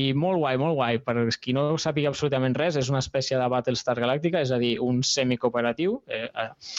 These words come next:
ets un grup de supervivents, eh, apocalipsi zombi, com no, i, però tens una, un traïdor al grup i has d'anar, pues,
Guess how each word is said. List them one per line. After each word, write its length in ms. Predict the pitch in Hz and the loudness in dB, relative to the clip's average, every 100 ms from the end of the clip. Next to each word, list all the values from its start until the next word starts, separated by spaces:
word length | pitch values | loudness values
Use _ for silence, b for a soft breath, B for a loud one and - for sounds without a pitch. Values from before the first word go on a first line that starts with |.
| B | B
ets 160 | 139 | -2
un 140 | 156 151 | 0 2
grup 280 | 147 147 143 | 2 0 0
de 160 | 139 135 131 | 0 2 2
supervivents, 800 | - 131 131 131 135 190 233 - _ _ _ _ _ _ | 0 0 0 2 2 0 -2 -6 _ _ _ _ _ _
eh, 80 | - 131 123 123 | -14 -8 -6 -4
apocalipsi 580 | 131 127 131 127 - | -2 0 2 0 0
zombi, 320 | 123 127 160 185 | 0 2 0 0
com 160 | 131 123 | 0 2
no, 180 | 151 220 B B B B B B _ | 0 -2 B B B B B B _
i, 240 | 151 185 202 | -2 0 0
però 220 | 196 143 | 0 0
tens 240 | 143 143 | 0 2
una, 220 | 147 147 135 | 2 2 2
un 180 | 135 127 | 2 2
traïdor 340 | 131 123 123 | 2 2 2
al 80 | 120 | 2
grup 280 | 117 110 - | 0 0 -2
i 100 | 120 | 0
has 120 | 120 | 2
d'anar, 520 | 135 131 127 131 127 | 2 2 2 2 0
pues, 280 | 123 113 - | 0 0 0